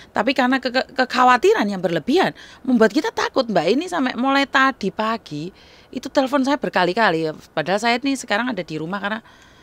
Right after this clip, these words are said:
saya ada sedikit masalah, jadinya saya tidak kerja hari ini. Tapi kalau kekhawatiran itu men-, diteruskan Mbak, menjadi beban.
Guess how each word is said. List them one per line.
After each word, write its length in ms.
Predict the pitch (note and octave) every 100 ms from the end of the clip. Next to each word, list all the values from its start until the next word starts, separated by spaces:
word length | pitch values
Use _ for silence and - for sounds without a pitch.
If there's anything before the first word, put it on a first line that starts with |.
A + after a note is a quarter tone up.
| - _
saya 320 | - F3+ F#3+
ada 120 | F3
sedikit 320 | E3+ - E3 F#3
masalah, 480 | E3+ E3 D#3+ F3
jadinya 360 | F3+ D#3+ E3 F3+
saya 160 | E3 D3+
tidak 240 | E3 C#3+
kerja 320 | - - E3+ D3+
hari 240 | C#3+ C3
ini. 160 | C3+ B2 - - - - - -
Tapi 240 | - B3
kalau 160 | F#4+ E4+
kekhawatiran 640 | D4 - C4 C4 C4+ C4 B3
itu 240 | B3+ C#4 A#3+ A#3 -
men-, 320 | A3+ A#3+ A#3 -
diteruskan 640 | A3+ A3 D4+ F#4+ B3 F#3
Mbak, 100 | D#3 -
menjadi 280 | G3 F#3 F3
beban. 400 | - F3+ - G3+